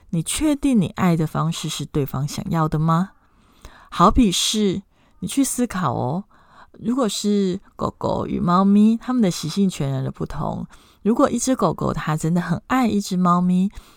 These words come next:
所以啊，就一直想要带它去，呃，狗狗喜欢去的地方，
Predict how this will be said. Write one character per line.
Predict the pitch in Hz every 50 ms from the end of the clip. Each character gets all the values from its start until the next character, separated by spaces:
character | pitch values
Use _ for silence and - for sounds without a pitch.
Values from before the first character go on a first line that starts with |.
| - -
所 | - - - 233 254
以 | 302 311 285 247
啊， | 214 202 196
就 | 208 - -
一 | - 220
直 | - 202
想 | 190 - 151 135 147
要 | 165 170
带 | - - 185 185
它 | 180 175 175 151 151 156 - - - - - _
去， | - - - 214 214 190 175 - - - - - - - - -
呃， | - 160 156 147 147
狗 | 143 - 151 160
狗 | 175 208 220
喜 | - - 220 214
欢 | 208 233 262 277
去 | 277 - - 302
的 | 277 254
地 | 240 - 269 262 247
方， | - 226 220 214 220 220 226 247